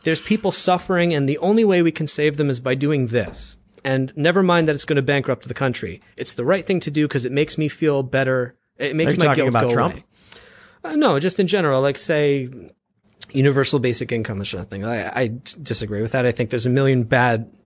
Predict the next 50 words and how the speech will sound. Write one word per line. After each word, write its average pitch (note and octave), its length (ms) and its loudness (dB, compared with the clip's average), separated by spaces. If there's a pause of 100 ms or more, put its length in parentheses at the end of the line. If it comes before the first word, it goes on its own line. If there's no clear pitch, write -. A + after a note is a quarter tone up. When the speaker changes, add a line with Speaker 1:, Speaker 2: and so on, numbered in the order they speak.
Speaker 1:
uh, B2+ 240 -2
there's C3+ 220 2
a C#3 40 4
million, C#3+ 420 4
uh, A2+ 260 -2
side B2+ 260 2
effects A#2 380 -4
that G#2+ 180 -6
we A#2+ 120 -2
don't A#2+ 180 -2
want A2+ 220 -6
to A#2 60 -8
happen G#2+ 360 -10
because G#2+ 260 -10
of G#2+ 120 -6
U G2 100 -8
B G2+ 140 -10
I, - 180 -14
let's - 180 -12
say. - 220 -14 (560)
Um, A#2 640 -2
it, - 300 -8
it D#3+ 120 -4
sounds D#3+ 440 2
good C3 180 4
on A#2 160 0
paper. C3 500 2
There's A#2+ 180 0
people C3 600 0 (100)
that B2 380 -4
can B2 220 0
Speaker 2:
It's, A#2 120 0
Speaker 1:
really A#2+ 280 2
Speaker 2:
it, B2 100 -12
Speaker 1:
do A#2+ 140 -2
a - 20 0
lot D3 160 0
with D3+ 80 -8
that G2+ 140 -6
money, F#2+ 180 -4
Speaker 2:
it D3+ 40 -2
Speaker 1:
but G2 60 -6
Speaker 2:
sounds E3 360 2
like D3 220 2
a C#3+ 60 -2
seven-year-old's C3 800 -2
answer A#2 380 -8
to A#2+ 140 -8
a G#2 60 -6
problem. G2 400 -12